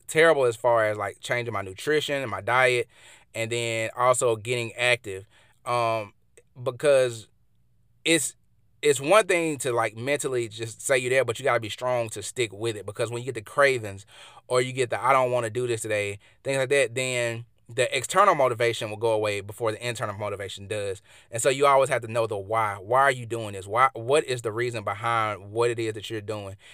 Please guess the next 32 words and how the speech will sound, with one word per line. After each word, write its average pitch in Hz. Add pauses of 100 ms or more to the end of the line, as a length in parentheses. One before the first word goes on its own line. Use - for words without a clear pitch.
(120)
No 131
matter 151
if 123
you're 135
trying 107
to 110
lose 139
weight, 135
no 117
matter 113
if 107
you're 110
trying 110
to 98
gain 120
weight, 117
no 107
matter 107
if 104
you're 117
trying 107
to 107
get 95
faster, 123
no 110
matter 107
if 104
you're 113
trying 98
to 98
jump 104
higher, 123